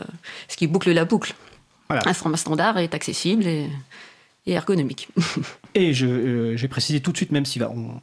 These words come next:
Speaker 2: on abordera sans doute le sujet dans le cours de l'émission, euh, concernant les, euh, les institutions, les administrations, il y a un référentiel général d'interopérabilité qui existe depuis de très nombreuses années et qui a vécu de nombreuses versions.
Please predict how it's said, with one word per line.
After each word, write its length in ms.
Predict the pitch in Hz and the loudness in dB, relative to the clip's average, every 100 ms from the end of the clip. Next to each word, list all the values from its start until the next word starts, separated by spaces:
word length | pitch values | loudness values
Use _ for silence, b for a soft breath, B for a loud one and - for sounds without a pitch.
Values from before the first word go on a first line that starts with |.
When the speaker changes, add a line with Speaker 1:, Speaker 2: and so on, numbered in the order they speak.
| - | -4
Speaker 2:
on 60 | 127 | 0
abordera 340 | 131 147 147 | 2 4 2
sans 140 | - 165 | 2 0
doute 160 | 185 | 2
le 60 | 131 | 0
sujet 220 | - 151 | 0 0
dans 80 | 131 | 0
le 60 | |
cours 160 | 113 135 | -2 -2
de 80 | 120 | 0
l'émission, 640 | 120 123 - - 147 110 | 0 0 -2 0 0 0
euh, 80 | 107 | -4
concernant 520 | - 120 120 123 135 | -6 -6 -4 -2 -2
les, 100 | 107 | -4
euh, 500 | - - 117 117 117 | -8 -8 -8 -8 -8
les 220 | 110 117 135 | -6 0 0
institutions, 520 | 131 127 131 - 220 | -2 -6 -4 0 0
les 140 | 139 | 2
administrations, 800 | 120 113 117 - - - 214 233 | 0 -2 -4 -6 -4 -2 0 2
il 60 | 135 | 2
y 40 | |
a 60 | 120 | 2
un 160 | 117 | 0
référentiel 580 | 113 175 165 143 - 160 | 0 2 4 2 2 2
général 460 | 120 135 135 147 123 | 2 2 2 0 0
d'interopérabilité 1160 | 139 202 180 156 147 139 127 123 123 120 147 139 | 2 2 2 2 2 2 0 0 -2 0 0 -2
qui 140 | 113 | -4
existe 240 | 110 127 | -4 -4
depuis 180 | 110 101 | -4 -6
de 100 | 101 | -8
très 260 | - - 160 | -4 0 2
nombreuses 460 | 151 139 151 131 | 0 2 2 2
années 220 | 135 147 143 | 2 2 -2
et 80 | |
qui 160 | - 127 | -2 -2
a 20 | |
vécu 300 | 120 131 160 | -2 -2 -2
de 100 | 127 | 0
nombreuses 480 | 123 139 135 151 123 | 0 2 4 2 2
versions. 380 | 117 - 196 | -2 0 0